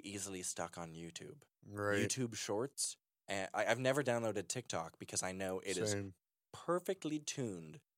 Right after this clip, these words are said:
Speaker 1: to my brain.
Speaker 2: Yeah. <laughs>
Speaker 1: They, they perfectly hacked my
Speaker 2: They figured it out,
Speaker 1: psychology.
Speaker 2: yeah.
Speaker 1: Like, they know exactly how to motivate me and how to keep my attention.
Speaker 2: Right.
Speaker 1: And, and, like, that was one of the questions that led me to this career was, how come so,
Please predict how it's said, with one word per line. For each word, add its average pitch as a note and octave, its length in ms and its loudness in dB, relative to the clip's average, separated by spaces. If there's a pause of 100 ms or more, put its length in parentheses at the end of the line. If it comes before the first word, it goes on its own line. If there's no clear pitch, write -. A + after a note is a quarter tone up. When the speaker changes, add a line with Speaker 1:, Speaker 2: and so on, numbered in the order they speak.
(360)
Speaker 1:
to G#2+ 120 0
my F#2+ 200 4
brain. F2+ 320 -2
Speaker 2:
Yeah. F3+ 320 12
<laughs> - 60 6
Speaker 1:
They, G3 480 12
they A2+ 240 6
perfectly D3 580 2
hacked G#2+ 380 4
my - 60 2
Speaker 2:
They G#2+ 60 4
figured G#2+ 440 8
it F2 80 6
out, G2 60 6
Speaker 1:
psychology. G2 260 4
Speaker 2:
yeah. G2+ 120 4
Speaker 1:
Like, F2+ 180 0
they G#2 100 4
know G#2+ 140 4
exactly G#2+ 520 4
how G2+ 160 0
to F#2 80 -2
motivate F#2+ 540 2
me F2+ 140 -4
and F2+ 100 -2
how F2+ 60 2
to E2+ 80 -2
keep F2+ 240 -6
my F2+ 100 0
attention. F2+ 560 -6 (160)
Speaker 2:
Right. G2 260 -2 (120)
Speaker 1:
And, G#2 180 4
and, A2+ 100 2
like, A2+ 140 0
that A#2+ 140 10
was C#3 120 6
one C3 120 4
of C#3 40 4
the C#3+ 60 2
questions A2+ 440 4
that G2 200 2
led F#2 160 2
me F#2+ 100 -2
to G#2+ 120 0
this G#2 120 2
career C3+ 280 4
was, F#2 340 2 (840)
how D3 240 4
come A2+ 480 2
so, - 280 2